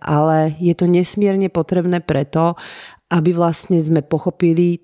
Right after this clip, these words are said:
to, ako trauma a pamäť fungujú.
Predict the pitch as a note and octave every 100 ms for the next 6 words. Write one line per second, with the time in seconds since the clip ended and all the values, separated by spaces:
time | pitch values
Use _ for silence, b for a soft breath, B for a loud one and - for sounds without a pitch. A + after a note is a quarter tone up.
0 | - D3+ D3+ F3 _ E3 - F#3 F3+ F#3
1 | _ - D#3 D3 D#3 E3 - D3+ D#3 D#3
2 | D3 - - D3+ D3 D#3 D#3